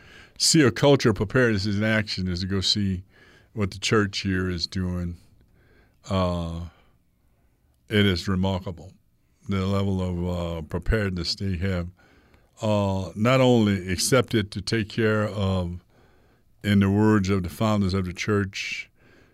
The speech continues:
the poor, the widows, and the orphan children,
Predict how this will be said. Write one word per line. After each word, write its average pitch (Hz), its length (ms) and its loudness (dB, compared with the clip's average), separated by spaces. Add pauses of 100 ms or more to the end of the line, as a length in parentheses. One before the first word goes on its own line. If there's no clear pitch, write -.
(220)
the 98 80 -6
poor, 104 600 2
the 95 100 2
widows, 95 560 0
and 85 240 -4
the 80 80 -8 (360)
orphan 98 360 -2
children, 101 540 2